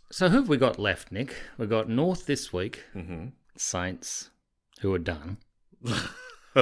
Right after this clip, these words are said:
Speaker 2: Well, hopefully we'll see to that.
Speaker 1: Suns that are medium rare to nearly well done.
Speaker 2: Hmm.
Speaker 1: Uh, who's after that?
Speaker 2: Uh, the Tigers, I think.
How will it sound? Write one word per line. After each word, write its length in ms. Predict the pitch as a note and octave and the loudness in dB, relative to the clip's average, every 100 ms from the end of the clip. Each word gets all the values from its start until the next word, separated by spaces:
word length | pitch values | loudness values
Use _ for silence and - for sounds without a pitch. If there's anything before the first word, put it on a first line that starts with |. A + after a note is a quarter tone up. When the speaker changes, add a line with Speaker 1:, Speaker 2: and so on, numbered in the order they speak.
| - | 4
Speaker 2:
Well, 220 | B2 G2+ - - - | 4 4 0 -10 4
hopefully 420 | - A3 - C#3+ | 8 8 8 4
we'll 240 | A2 B2 A#2 | 4 2 2
see 220 | F2 E2 | -2 -4
to 100 | D#2+ | -4
that. 320 | F2+ E2 - - _ _ - - - - | -4 -6 -10 -18 _ _ -18 -18 -18 -14
Speaker 1:
Suns 680 | - - C3+ A#2 B2 C#3 - | -4 4 6 6 4 2 0
that 180 | A#2+ G2+ | 2 4
are 240 | F#2+ F2+ - _ _ - | 4 2 -4 _ _ -14
medium 800 | - A2 A2 A2+ A#2 A2 G#2+ G2+ | -6 0 2 6 6 6 4 2
rare 260 | G2+ G2 G2 | 2 2 0
to 480 | - G2 F#2+ F#2 F#2 | -2 0 0 -2 -4
nearly 580 | G#2 G2+ G#2+ G#2+ G#2 F#2+ | -4 0 4 4 4 2
well 260 | F#2+ F2+ | 0 -2
done. 360 | F2 E2 F2 B2 - - | -4 -6 -6 -6 -10 -10
Speaker 2:
Hmm. 280 | F2 D#2 F#2 _ _ _ _ - - _ _ _ _ | -8 -8 -12 _ _ _ _ -20 -20 _ _ _ _
Speaker 1:
Uh, 480 | G2+ G2+ G#2 G#2 A2 | 0 4 4 4 2
who's 200 | C3 C3+ | 0 0
after 260 | C#3+ C#3 C3+ | 0 0 -2
that? 260 | D3 F3+ - _ _ _ _ - - | 0 -2 -4 _ _ _ _ -14 -10
Speaker 2:
Uh, 360 | E2 D#2+ D#2 D#2 | -4 -4 -4 -6
the 80 | D#2+ | -8
Tigers, 440 | - F#2 E3+ D2+ | -2 -2 -2 -4
I 60 | D#2+ | -4
think. 400 | G#2+ A2+ C#3+ | -4 -4 -8